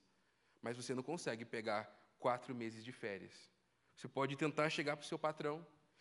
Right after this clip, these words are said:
"Me conta essa experiência, se deu certo." Se deu, é Deus. Porque não é comum. Os nossos projetos tiveram que ser adiados.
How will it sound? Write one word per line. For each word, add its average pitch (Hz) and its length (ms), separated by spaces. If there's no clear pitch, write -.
"Me 131 100
conta 147 300
essa 160 120
experiência, 139 600
se 139 100
deu 120 140
certo." 117 400
Se - 360
deu, 151 360
é 143 100
Deus. 131 480
Porque - 180
não 156 240
é 151 60
comum. 131 360
Os 135 120
nossos 151 320
projetos 139 880
tiveram 139 320
que 143 120
ser 127 220
adiados. 113 800